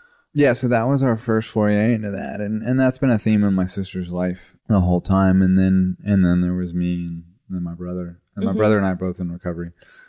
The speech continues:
Speaker 2: Wow. Okay.
Speaker 1: Yeah. So my brother will have ten years. Uh, I think on November twenty-second this year. So in just about a month, he'll have ten years, and I'm right behind him. I'll have ten years on February first.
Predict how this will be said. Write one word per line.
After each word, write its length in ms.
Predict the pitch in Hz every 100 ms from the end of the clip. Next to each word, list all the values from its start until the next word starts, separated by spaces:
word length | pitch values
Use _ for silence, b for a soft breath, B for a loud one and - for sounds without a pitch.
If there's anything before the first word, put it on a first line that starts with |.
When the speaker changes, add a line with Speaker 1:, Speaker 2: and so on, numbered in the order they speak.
| -
Speaker 2:
Wow. 340 | 262 415 320 415
Okay. 340 | 320 202 175
Speaker 1:
Yeah. 140 | 92 92
So 100 | 98
my 100 | 98
brother 300 | 104 104 104
will 80 |
have 240 | 95 92 85
ten 280 | - 98 92
years. 600 | 92 92 90 90 - - 92
Uh, 240 | 90 90
I 40 | 92
think 100 | 98
on 80 |
November 340 | 92 87 92 90
twenty-second 680 | - 90 82 - 80 - - -
this 220 | 92 -
year. 200 | 90 95
So 260 | - 95 95
in 120 | 101
just 180 | 104 -
about 140 | 92
a 40 | 95
month, 240 | 95 95
he'll 120 | 107 104
have 200 | 95 -
ten 260 | 98 95
years, 260 | 98 98 101
and 140 | 92
I'm 160 | 92 92
right 180 | 90 -
behind 420 | 92 95 95 98
him. 300 | 92 95 95 -
I'll 120 | 95
have 160 | 90
ten 200 | - 92
years 220 | 90 90 87
on 80 | 87
February 360 | 87 87 85 -
first. 440 | 92 87 - -